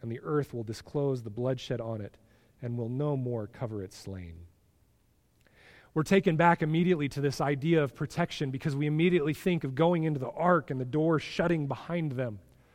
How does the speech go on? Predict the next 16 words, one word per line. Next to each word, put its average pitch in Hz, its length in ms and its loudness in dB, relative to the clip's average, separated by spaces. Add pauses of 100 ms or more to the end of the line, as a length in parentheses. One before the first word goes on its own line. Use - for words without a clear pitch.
(260)
and 135 140 -6
God 147 200 4
protecting 160 520 -4
them 143 140 -2
in 139 80 -4
the 139 60 -4
midst 139 240 -6
of 123 60 -6
the 117 80 -6
storm. 110 480 -8 (500)
We 165 120 2
immediately 175 400 6
think 190 200 0
of 160 80 -2
the 160 80 2
Passover, 160 760 2